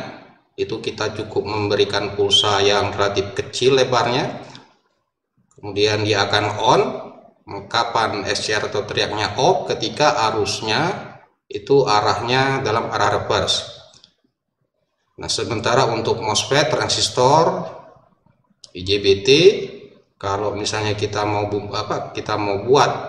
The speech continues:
eh, komponen ini menjadi on, kita harus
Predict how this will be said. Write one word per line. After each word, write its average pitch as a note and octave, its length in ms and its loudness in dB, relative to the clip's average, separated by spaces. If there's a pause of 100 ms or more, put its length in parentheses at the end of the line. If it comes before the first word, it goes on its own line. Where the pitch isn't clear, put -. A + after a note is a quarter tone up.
(200)
eh, G#2+ 240 -4
komponen G#2 480 -4
ini G2 160 -2
menjadi G2 400 2
on, A2+ 320 2
kita C3 240 -2
harus C#3+ 560 2